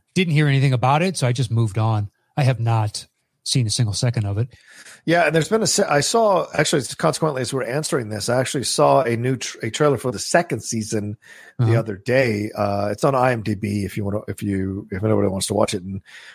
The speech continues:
Speaker 2: um, it looks cool. It looks interesting. It looks well shot. Um, it's not a, a Chris Evans looking guy. It's a completely different person.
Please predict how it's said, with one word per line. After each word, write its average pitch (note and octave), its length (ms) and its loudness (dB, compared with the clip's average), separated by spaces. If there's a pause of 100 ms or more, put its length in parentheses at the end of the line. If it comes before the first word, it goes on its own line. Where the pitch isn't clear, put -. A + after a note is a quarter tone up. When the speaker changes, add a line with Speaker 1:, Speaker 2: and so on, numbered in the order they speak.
(120)
Speaker 2:
um, G#2+ 480 -2 (200)
it C#3 80 2
looks A3+ 260 0
cool. E4+ 640 0
It C#3 60 2
looks A3 260 0
interesting. A3+ 580 -2 (180)
It - 40 -10
looks B2+ 240 -4
well C#3 160 4
shot. D#3 480 0 (180)
Um, G#2+ 640 -4 (460)
it's - 180 -4
not D3+ 400 4 (380)
a, A#2+ 160 0 (120)
a A2+ 120 0
Chris - 320 0
Evans B2+ 320 0
looking A#2 260 -4
guy. A2+ 200 2
It's C3+ 120 -2
a A#2+ 40 -8
completely A#2 320 -6
different G2+ 260 -6
person. A#2 580 2